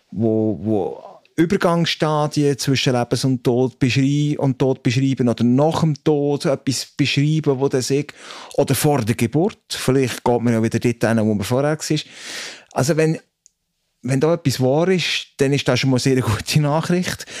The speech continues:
Wer der Recht hat, ist mir eigentlich gleich, aber es ist, es ist schön, wenn's, wenn's weitergeht und wenn, wenn, ja. Und, äh,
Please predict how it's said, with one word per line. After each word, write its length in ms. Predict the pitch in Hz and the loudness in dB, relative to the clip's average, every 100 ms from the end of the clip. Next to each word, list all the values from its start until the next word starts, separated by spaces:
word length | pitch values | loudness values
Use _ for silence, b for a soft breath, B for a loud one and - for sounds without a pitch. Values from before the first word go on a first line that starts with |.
| B | B
Wer 200 | 110 127 | 0 2
der 200 | 113 98 | 0 0
Recht 380 | 98 - - | -2 -4 -4
hat, 180 | 107 - | -4 -4
ist 80 | - | -2
mir 160 | 110 107 | 0 0
eigentlich 480 | 101 - - 92 | -2 -6 -6 -6
gleich, 420 | - 113 196 233 - | 0 0 0 -2 -4
aber 140 | - | -6
es 140 | 98 | -4
ist, 140 | 98 - | -4 -4
es 160 | - | -4
ist 100 | 107 | -4
schön, 340 | - 123 143 135 | 0 0 2 0
wenn's, 280 | 120 107 - | -2 -2 0
wenn's 220 | 101 - | -2 0
weitergeht 760 | 147 180 - 180 - 80 - - | -2 -2 -6 -4 -2 0 -2 -2
und 180 | 131 117 | 0 0
wenn, 340 | 110 107 104 | 0 0 0
wenn, 340 | 95 90 82 | -2 -2 -2
ja. 300 | 76 127 247 B B B B B B B B - - _ | -2 -2 -2 B B B B B B B B -20 -20 _
Und, 360 | 139 135 139 117 | 0 2 2 2
äh, 560 | 123 117 113 113 113 | 2 2 2 2 0